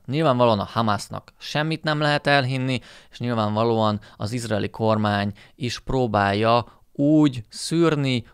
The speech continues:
úgy csűrni, csavarni a történések adatait, a történések menetét, hogy az előnyösebb színben tüntesse fel őket.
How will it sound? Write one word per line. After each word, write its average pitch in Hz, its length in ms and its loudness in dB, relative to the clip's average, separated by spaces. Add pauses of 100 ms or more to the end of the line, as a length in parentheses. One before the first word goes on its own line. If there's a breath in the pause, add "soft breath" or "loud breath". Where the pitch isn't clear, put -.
úgy 127 320 -2
csűrni, 117 340 -2
csavarni 104 880 -2
a 107 100 -6
történések 104 800 -2
adatait, 123 800 -2
a - 100 -12
történések 101 1040 -6
menetét, 117 680 -4 (260 loud breath)
hogy 127 320 -2
az 113 320 0 (200 soft breath)
előnyösebb 107 600 -2
színben 101 440 -8
tüntesse 104 520 -10
fel 104 240 -8
őket. 147 460 -4